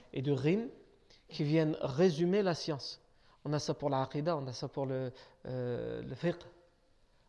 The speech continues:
on a ça pour le, le, la, la grammaire comme Alfiyat ibn Malik, on a ça pour le hadith, ou salah al-hadith comme Alfiyat al-Iraqi.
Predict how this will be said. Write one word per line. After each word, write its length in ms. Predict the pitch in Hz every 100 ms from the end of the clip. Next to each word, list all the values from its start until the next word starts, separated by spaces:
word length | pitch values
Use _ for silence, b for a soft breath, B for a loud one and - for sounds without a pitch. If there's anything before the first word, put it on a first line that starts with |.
| -
on 140 | 139 135
a 80 |
ça 160 | 131 147
pour 240 | - 135
le, 220 | 131 135 127
le, 480 | 127 123 123 123
la, 200 | 120 131
la 180 | 131 131
grammaire 440 | 127 165 190 190 -
comme 160 | 147
Alfiyat 300 | 143 127 151 147
ibn 160 | 143 147
Malik, 280 | 165 185 - B B -
on 120 | 156
a 80 | 147
ça 160 | 170
pour 160 | - 151
le 60 | 135
hadith, 420 | 160 208 185 - - _
ou 60 | -
salah 240 | - 160 135
al-hadith 340 | 170 202 190
comme 200 | 160 151
Alfiyat 360 | 156 143 151 147
al-Iraqi. 440 | 143 156 196 208